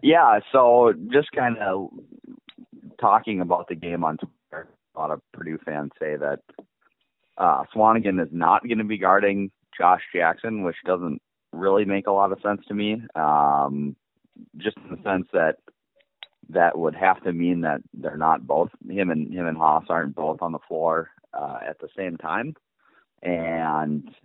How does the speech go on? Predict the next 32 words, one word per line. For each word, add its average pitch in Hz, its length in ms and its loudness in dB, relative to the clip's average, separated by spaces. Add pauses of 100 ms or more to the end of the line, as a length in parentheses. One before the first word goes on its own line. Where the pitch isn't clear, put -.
you 90 140 -6
know, 76 260 0
if, 73 80 -4 (100)
if 80 140 -8
they're 90 160 0
not 120 200 -2
both 95 180 4
on 85 100 0
the 80 60 -6
floor 85 220 0
at - 80 -6
the - 160 -20
same 80 180 -6
time, 78 440 -2 (880)
uh, 73 500 2 (200)
you 80 140 -12
know, 76 160 -4
I, 73 240 -4
I 78 80 -6
just, 76 160 -10 (560)
I - 40 -20
don't 73 260 -14
think - 100 -20
that 65 120 -8
makes 69 220 -10
a - 40 -6
lot - 180 -8
of 64 140 -16
sense. 80 260 -2 (280)
Um, 57 440 -12 (840)
Kansas 92 360 -2
going 80 220 -2